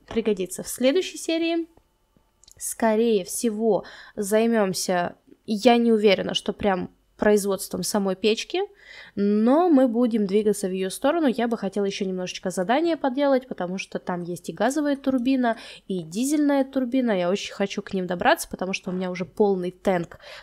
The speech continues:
э, криозотного масла, и для газовой турбины у меня практически полный сундук,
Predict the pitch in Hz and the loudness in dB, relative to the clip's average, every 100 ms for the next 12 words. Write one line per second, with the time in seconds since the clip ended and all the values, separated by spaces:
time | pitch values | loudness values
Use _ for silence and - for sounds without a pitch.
0 | - 196 180 180 - 220 208 202 190 185 | -10 -6 -6 -6 0 2 4 2 0 -2
1 | 185 190 269 370 - 339 339 - - - | -2 0 2 0 0 0 -2 -6 -20 -10
2 | - 277 294 285 196 208 226 226 226 214 | 0 2 2 2 0 -2 0 2 2 2
3 | 208 196 - - 196 220 240 226 226 220 | 2 0 -2 -4 0 2 2 0 0 -2
4 | 208 208 226 202 202 190 - - 180 180 | -2 0 0 0 -2 -2 -4 -6 -6 -4
5 | 190 196 185 180 - 185 - - 190 - | -4 -4 -4 -6 -8 -12 -10 -10 -10 -2
6 | 196 208 196 180 170 - 185 175 170 202 | 2 2 2 -2 -6 -8 -8 -8 -4 -4
7 | 226 - | -4 -12